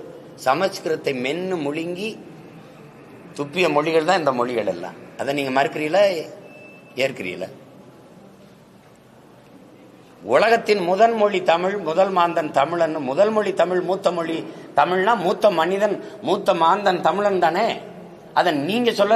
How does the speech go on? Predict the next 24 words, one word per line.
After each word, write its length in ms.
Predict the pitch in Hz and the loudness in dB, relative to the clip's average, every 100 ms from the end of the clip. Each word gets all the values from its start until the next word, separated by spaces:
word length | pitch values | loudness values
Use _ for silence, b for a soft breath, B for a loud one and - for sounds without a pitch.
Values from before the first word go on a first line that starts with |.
| 214 | 2
நான் 160 | 202 208 | 0 0
சொல்ல. 220 | 175 147 113 - - | -2 0 -2 -4 -4
நாட்டின் 440 | 123 196 202 214 180 | 0 0 -2 -4 -2
முதன்மை 300 | 190 208 196 | -2 0 0
அமைச்சர் 360 | 185 190 180 147 | 0 0 -2 2
மோடியே 360 | 180 226 226 220 | 2 4 4 4
ஊர் 120 | 208 | 2
ஊரா 140 | 196 196 | 4 2
போய் 160 | 185 151 | 2 -6
சொல்லிட்டு 260 | 143 139 101 | -6 -2 0
வர்றாரு. 280 | 92 101 156 - - - - - - - - - - - - - - - | 0 -4 -8 -12 -20 -20 -20 -20 -20 -20 -20 -20 -20 -20 -20 -20 -20 -2
அதை 180 | 175 214 | 4 6
ஏற்கிறீங்களா, 440 | 220 190 208 208 208 | 6 4 2 4 2
எதிர்க்கிறீங்களா? 460 | 180 175 156 143 147 - - - - - - - - - | 2 -2 -4 -2 -4 -6 -20 -20 -20 -20 -20 -20 -6 0
அப்ப 160 | 170 | 2
எங்க 280 | 180 196 233 214 202 | 4 4 4 6 6
இடையில 280 | 233 233 214 | 6 4 2
எங்க 140 | 220 233 | 4 4
வருது 220 | 196 160 160 | 4 2 -2
திராவிடம்? 480 | - 151 143 135 135 - - - - - - - - - - - - - - 123 | 2 4 2 0 -6 -14 -20 -20 -20 -20 -20 -20 -20 -20 -20 -20 -20 -20 -12 0
முதல்ல 300 | 175 220 226 190 | 4 6 6 4
திராவிடம்ங்கிறது 720 | 160 208 226 220 202 202 208 | 4 4 4 4 2 -2 0
தமிழ் 360 | 208 170 208 - | 2 2 2 2
சொல்லா? 260 | 160 151 | 2 4